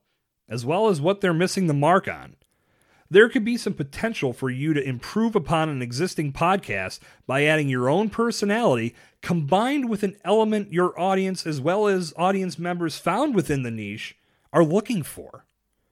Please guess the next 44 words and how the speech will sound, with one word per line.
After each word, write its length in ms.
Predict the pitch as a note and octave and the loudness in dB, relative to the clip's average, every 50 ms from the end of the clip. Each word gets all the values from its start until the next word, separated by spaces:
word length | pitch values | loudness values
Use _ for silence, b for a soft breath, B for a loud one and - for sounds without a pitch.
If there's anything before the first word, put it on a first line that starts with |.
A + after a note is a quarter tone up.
| _ _ | _ _
From 220 | _ - G3+ G3+ G3 | _ 2 4 4 4
here, 280 | D3+ A#3 D4+ C#4+ A#3 | 4 2 2 4 2
determine 600 | G#3+ F3 F3 - - - - C4+ D4+ D#4 D#4 C#4 | 2 0 -2 -6 -6 -2 0 2 2 2 2 0
who 180 | G#3 G3+ A3+ A3+ | 0 0 0 -2
your 260 | A3 G#3+ G#3+ G3 D#3+ | 0 0 0 0 0
ideal 400 | E3+ F3+ F3+ E3+ F3+ F3 E3+ D#3+ | 0 -2 -2 0 2 2 2 2
listener 440 | D3 D#3 D3+ - C#3+ C3 G#2+ F#2+ D#2+ | 2 0 0 -2 -4 -6 -6 -8 -10
is. 180 | D2 C#2+ - - | -12 -12 -6 -2
That's 280 | D3 G3 G#3+ - - | 0 0 0 0 -4
who 120 | - A#3 A3+ | -4 -4 -2
your 200 | G#3 G3+ G3 F3 | -2 -2 -2 -2
value 440 | D3 D3 D#3+ E3 F3 F3+ F3 E3+ | -2 -2 -2 0 0 0 -2 -2
proposition 760 | D#3+ - - E3 E3 D#3+ - C#3 C3+ C#3+ C#3+ C#3 C#3 C#3+ C3+ | -6 -4 -4 -4 -4 -4 -4 -6 -4 -4 -4 -6 -6 -8 -10
is 140 | A#2+ A#2+ - | -8 -8 -8
speaking 500 | - - - - F3+ F3 - B2 G2+ F2 | -8 -8 -6 -8 -8 -8 -8 -10 -12 -12
to. 240 | - - D#2+ - - _ _ _ b b b b b b b b b | -14 -16 -16 -16 -18 _ _ _ b b b b b b b b b
Not 300 | b C#3+ D#3+ F#3 G#3+ C#4+ | b -4 -2 0 0 2
in 80 | E4+ E4 | 2 2
a 40 | D#4 | 2
salesy 580 | - - - G3 F3+ E3 D3+ C#3+ C3+ C3 A#2+ | 2 0 0 0 2 2 2 0 0 -2 -4
way, 420 | A2+ A2 G#2 G2 F#2 F2+ G2 C3 - b b b b | -4 -4 -4 -4 -4 -6 -8 -12 -14 b b b b
but 100 | - F3 | -2 0
in 140 | F3+ F#3+ G3+ | 0 2 0
a 40 | G3 | 0
manner 440 | F3+ F3 F3+ F#3+ G#3+ A3+ A#3+ A#3+ A#3 | 0 0 0 0 0 0 0 0 2
that 180 | A3 G3 D#3+ | 0 0 2
lets 240 | F3 F#3+ G3+ G3+ - | 2 2 2 0 -2
the 100 | - G#3+ | -4 -2
listener 440 | G#3 F#3+ F#3+ F#3+ - - A#3+ A#3 G3+ | 2 2 2 0 0 -2 -4 -2 -2
know 320 | D3 B2 A2+ G#2+ G#2+ G#2+ | -2 -2 -4 -4 -6 -6
they 180 | A2+ A#2+ A#2+ A#2 | -4 -4 -4 -6
found 480 | - - - - D#3+ E3+ F3+ G3+ G#3 G#3 | -6 -8 -6 -4 -2 -2 0 0 -2 -2
the 60 | G3+ | -4
podcast 640 | - - G#3 A3 A3+ F#3+ - C#3+ A#2+ A#2 A#2 A2+ - | -4 -4 -4 -4 -6 -8 -6 -6 -6 -6 -6 -8 -10
that's 180 | B2 A#2+ - | -12 -12 -10
going 160 | - C3 B2 | -8 -6 -6
to 120 | A2+ G2 F2 | -6 -6 -6
entertain 500 | G2 F2+ F2 - - G#2+ G#2+ B2 D3+ F3+ | -6 -8 -8 -10 -8 -6 -6 -4 -4 -4
them, 240 | G#3 A#3+ C4 C4 - _ _ _ _ _ _ _ _ _ _ - | -4 -4 -6 -8 -12 _ _ _ _ _ _ _ _ _ _ -12
that's 160 | A2+ G#2 - | -10 -8 -6
going 180 | - B2 A#2 G#2+ | -4 -4 -4 -4
to 180 | G2+ - - | -6 -6 -4
educate 520 | B2+ C#3 D3+ D#3 E3+ - - F3+ F3 F3 - | -2 -2 -2 -4 -6 -4 -4 -4 -4 -2 -2
them, 300 | F#3 F3+ F#3+ G#3+ G3+ | -2 -2 -2 -4 -8